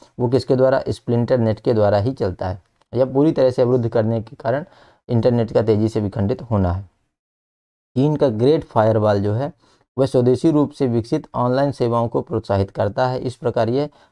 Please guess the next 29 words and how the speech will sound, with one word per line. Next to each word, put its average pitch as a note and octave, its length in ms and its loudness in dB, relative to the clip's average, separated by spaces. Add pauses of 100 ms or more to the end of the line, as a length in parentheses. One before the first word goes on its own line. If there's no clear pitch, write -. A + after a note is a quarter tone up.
अमेरिकी C3 440 2
तकनीकी A#2+ 500 -2
दिग्गजों G#2+ 480 0
को D#3+ 240 -4 (260)
बाहर G#2 280 2
रखता F#2+ 320 -4
है। F2+ 80 -2
चीन A#2 240 -2
का B2+ 120 -4
ग्रेट G#2+ 280 2
फायरवॉल। F#2 460 -4 (640)
रूस C#3+ 200 2
ने D3+ 80 -4
दो C#3 120 0
हज़ार C#3 180 2
उन्नीस C#3 300 -2
में C#3 120 -4
संप्रभु C3 440 -2
इंटरनेट B2 320 -4
कानून B2+ 280 -4 (160)
ऑनलाइन C3+ 540 0
आयरन A#2 340 0
कर्टन, F#2+ 460 -2 (380)
आयरन A#2+ 260 -2
कर्टन C3+ 280 -2
मतलब C#3+ 360 -6 (320)
लोहे B2+ 300 4
का B2+ 100 0
पर्दा, F#2+ 420 -2